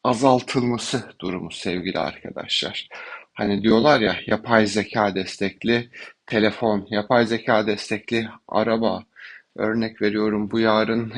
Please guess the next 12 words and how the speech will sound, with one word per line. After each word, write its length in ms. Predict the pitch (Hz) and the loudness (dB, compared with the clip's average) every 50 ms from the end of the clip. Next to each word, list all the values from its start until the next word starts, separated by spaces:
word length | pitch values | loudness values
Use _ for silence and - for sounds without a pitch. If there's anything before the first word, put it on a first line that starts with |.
| - - | -4 0
ev 140 | - 120 | 2 2
olur, 340 | 113 113 113 107 104 110 107 | 4 4 2 2 2 0 -2
televizyon 800 | 107 - - - - - 107 107 104 110 107 110 123 117 113 110 110 | -4 -6 -6 -2 0 0 0 0 0 -2 -2 0 0 0 0 2 2
veya 200 | 113 113 110 95 | 4 4 4 2
o 120 | - 107 | 0 -4
su 220 | 107 - - 110 | -4 -4 -4 -4
bu 80 | 107 110 | -4 -4
su 240 | 107 - - 98 - | -6 -8 -10 -6 -6
bir 80 | 131 | -6
sürü 320 | 127 - - - 107 104 101 | -6 -6 -4 -4 -4 -2 -2
şeyde 520 | - - - 98 98 95 - 117 139 160 - - - - - - - _ - | -2 -2 0 0 0 0 0 -2 -4 -4 -8 -14 -18 -16 -16 -18 -20 _ -8
hayatımıza 840 | - 117 113 110 107 107 104 - - 113 110 104 101 - 127 139 147 | -2 2 4 4 4 4 2 0 -2 -2 -2 -2 0 0 0 -2 -2